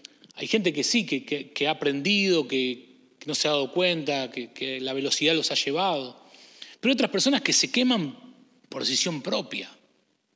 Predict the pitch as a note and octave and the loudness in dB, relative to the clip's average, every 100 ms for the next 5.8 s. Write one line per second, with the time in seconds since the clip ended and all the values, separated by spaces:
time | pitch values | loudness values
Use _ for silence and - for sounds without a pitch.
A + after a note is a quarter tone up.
0 | _ _ _ _ _ _ _ _ _ _ | _ _ _ _ _ _ _ _ _ _
1 | _ - C3+ D3+ D3+ D#3 A3 G#3 - G3+ | _ -10 -4 0 2 4 4 2 2 0
2 | E3+ C3+ - - C3 B2+ C3+ - C3 B2 | 0 -4 -6 -6 -6 -6 -6 -6 -6 -4
3 | C3 C3 G3 - E3 C#3+ - E3 C3+ C#3 | -4 -2 -2 0 0 0 2 2 0 -2
4 | E3+ D3 - - C#3+ C3 E3 F3+ - A#2+ | -2 -4 -8 -6 0 2 4 2 2 0
5 | F#3 F3+ D3 D#3+ D3+ D#3 F#3 D3+ | 2 2 2 2 0 0 2 0